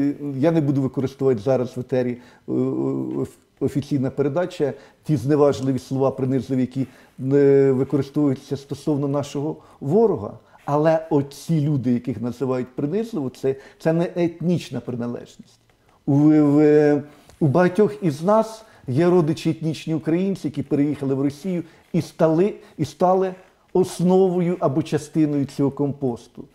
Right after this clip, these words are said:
то треба говорити і про відповідальність. Нюрнберг,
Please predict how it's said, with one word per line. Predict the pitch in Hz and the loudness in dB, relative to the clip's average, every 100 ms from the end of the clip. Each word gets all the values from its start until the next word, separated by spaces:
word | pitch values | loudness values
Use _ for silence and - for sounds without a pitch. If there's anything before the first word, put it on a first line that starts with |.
| _ - | _ -12
то | |
треба | 113 165 185 | 0 2 2
говорити | 165 175 175 170 170 - - - | 2 2 2 2 0 -4 -14 -4
і | 175 | -2
про | 175 170 | 2 2
відповідальність. | 170 175 180 175 143 135 113 120 120 _ _ _ - | 2 0 0 0 2 2 0 -10 -18 _ _ _ -4
Нюрнберг, | 139 170 170 180 196 | 2 4 4 4 4